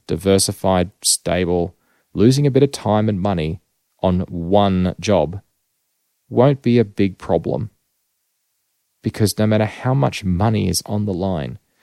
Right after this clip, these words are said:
if something goes wrong, it will never be worth it. If,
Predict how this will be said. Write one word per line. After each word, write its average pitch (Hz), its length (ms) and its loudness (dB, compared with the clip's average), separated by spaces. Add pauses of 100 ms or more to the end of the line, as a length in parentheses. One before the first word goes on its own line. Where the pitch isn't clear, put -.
(160)
if 107 100 -4
something 107 480 0
goes 87 320 0
wrong, 92 400 -2 (520)
it 104 160 -2
will 98 200 0
never 95 720 0 (240)
be 98 120 0
worth 80 360 -2
it. - 180 -16 (1600)
If, - 380 -2